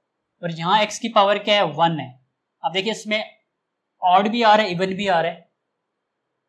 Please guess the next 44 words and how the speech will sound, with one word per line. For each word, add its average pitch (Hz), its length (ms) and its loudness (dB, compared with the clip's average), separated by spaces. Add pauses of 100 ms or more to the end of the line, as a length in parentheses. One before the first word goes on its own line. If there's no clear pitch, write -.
(440)
तो 185 100 -8
जब 247 160 4
भी 269 120 2
आपके 240 260 6
पास 208 360 4 (460)
polynomial 185 560 0
में 208 300 -4
even 208 280 -6
और 202 140 2
odd 185 180 8 (140)
mix - 280 0
आ 151 120 2
जाए 147 180 -6
तो - 680 -16
वो 214 200 2
function 208 420 -4
ना 196 260 -2
तो 220 80 -4
even 196 280 -4
होगा 208 300 0
ना 196 200 -8 (340)
ऑड 160 220 -4
होगा। 135 240 -8
अगर 190 160 -2
उसमें 220 220 -8
सारी 214 420 2 (100)
powers 190 340 4
even 185 280 0
आ 156 120 4
जाएं 147 220 -6
तो - 440 -20
वो 175 80 -18
even 185 240 -2
होगा, 208 240 -2 (840)
और 190 120 4
अगर 196 200 2
सारी 214 600 2
powers 180 460 4 (360)
odd 185 260 2
आ 151 100 0
जाएं 165 240 -8
तो 165 100 -4 (400)
ऑड 147 220 -6
होगा। 127 260 -18